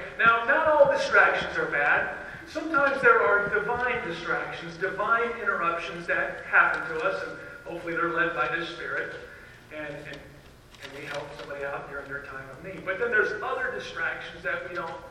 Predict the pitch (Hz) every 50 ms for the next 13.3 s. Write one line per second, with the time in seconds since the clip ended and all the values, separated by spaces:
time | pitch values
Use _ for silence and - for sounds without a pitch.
0 | - - 180 208 208 185 170 - 139 139 147 160 - - 156 151 - - - -
1 | - - - 147 147 147 156 180 185 180 175 - - 156 147 - - - 202 190
2 | 170 - - - - - 165 151 - - - 190 196 190 190 185 180 185 185 -
3 | - - - - - - 160 156 156 160 151 - - - - 214 196 - - 196
4 | 185 175 180 180 175 170 175 165 165 170 185 180 165 165 165 170 170 175 170 -
5 | - - - - 165 165 165 180 175 185 190 196 190 180 190 185 180 - - 156
6 | 147 151 143 139 - - - 196 208 214 208 214 202 190 196 185 185 190 190 190
7 | 185 185 185 185 190 185 185 185 185 185 190 175 175 190 - - - 185 180 -
8 | - 196 202 196 190 185 180 175 180 175 175 175 - - 202 202 208 208 - 294
9 | 277 - - - 208 - - - - - - - - - 139 139 143 139 143 135
10 | - - 160 165 160 175 196 208 202 202 - 202 180 175 190 185 180 180 190 185
11 | 180 - 196 185 185 185 185 185 185 185 185 185 190 - - - - - - -
12 | 202 - - - - - 165 165 156 156 160 160 160 180 - - - - 170 170
13 | 165 160 185 190 -